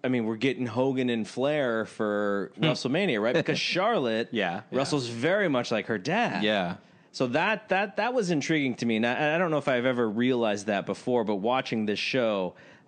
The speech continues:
Speaker 1: I was like, "Ah, this is like their Hulk Hogan versus their own Ric Flair in the female form."
Speaker 2: Oh, man, if we get the Charlotte Chop and Ronda No Cell,
Speaker 1: <laughs>
Speaker 2: it'd be awesome.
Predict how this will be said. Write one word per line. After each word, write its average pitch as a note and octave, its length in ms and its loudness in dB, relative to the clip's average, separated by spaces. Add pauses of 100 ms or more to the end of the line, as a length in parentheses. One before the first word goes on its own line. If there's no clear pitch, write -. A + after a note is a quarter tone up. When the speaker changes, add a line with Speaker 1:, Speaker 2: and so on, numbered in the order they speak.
Speaker 1:
I - 40 -14
was A#2+ 140 -14
like, G#2 180 -8
"Ah, C3+ 160 -2
this A2 220 -6
is G#2+ 160 -8
like G#2 320 -4 (140)
their A2+ 260 -2
Hulk A2 300 -6
Hogan G#2+ 400 -4
versus F#2+ 400 -6
their F#2+ 220 -2
own G#2 160 -4
Ric G2 220 -6
Flair G#2 520 -4 (380)
in A#2 360 -4 (120)
the G#2 80 -10
female G#2 440 -4
form." G2 500 -4
Speaker 2:
Oh, G#2+ 180 2
man, G2+ 240 2
if F#2 120 -2
we G2 80 -2
get G2+ 180 0
the F#2 380 -2
Charlotte G#2+ 380 0
Chop G#2+ 340 0
and F#2+ 120 2
Ronda G2 200 4
No G2+ 160 4
Cell, F#2 400 0
Speaker 1:
<laughs> - 20 0
Speaker 2:
it'd G#3+ 720 0
be G2 100 0
awesome. C#3 540 0